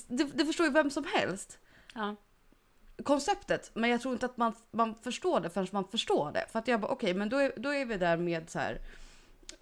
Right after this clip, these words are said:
Speaker 1: manifestationer, det man vill ha ut av universum och bla, bla, bla, bla, bla. Det är exakt, det här är ju en väldigt på-, liksom en liten men påtaglig situation som
Speaker 2: Mm.
Speaker 1: liksom ändå tycker jag symboliserar det här ganska bra, att jag,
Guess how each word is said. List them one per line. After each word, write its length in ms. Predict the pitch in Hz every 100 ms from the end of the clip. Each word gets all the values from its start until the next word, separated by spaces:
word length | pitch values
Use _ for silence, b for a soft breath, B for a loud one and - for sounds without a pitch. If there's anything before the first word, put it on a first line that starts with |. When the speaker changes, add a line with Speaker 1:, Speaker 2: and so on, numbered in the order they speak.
| -
Speaker 1:
manifestationer, 1080 | - 208 208 196 202 196 208 214 196 196 185
det 160 | 196
man 160 | 190 185
vill 120 | 185
ha 60 | 185
ut 220 | 202 190
av 100 | 180
universum 440 | 185 190 190 202
och 80 | 180
bla, 160 | 185 196
bla, 100 | 180
bla, 140 | 160
bla, 120 | 151
bla. 200 | 139 113 165 B B B
Det 160 | 202 240
är 40 |
exakt, 320 | 240 - 330 -
det 120 | 233
här 160 | 247 285
är 40 |
ju 60 | 254
en 60 |
väldigt 260 | 220 196 185
på-, 300 | 254 220 220 - 185 - -
liksom 340 | 190 208 196 175
en 180 | 208
liten 500 | 240 226 214 - 269
men 180 | 220 202
påtaglig 600 | 185 233 190 269 233 170
situation 560 | 170 180 214 - 320 180
som 380 | - 156 139 - - - - 101 - - - - - - -
Speaker 2:
Mm. 220 | 202 208 - - - 165 -
Speaker 1:
liksom 560 | 135 190 - 156 160 170 - B B B
ändå 200 | - 226
tycker 240 | 208 220 190
jag 100 | 180
symboliserar 400 | 208 196 202 233
det 60 | 190
här 80 |
ganska 280 | 165 175 220
bra, 260 | 220 320 180
att 120 | 170
jag, 100 | 180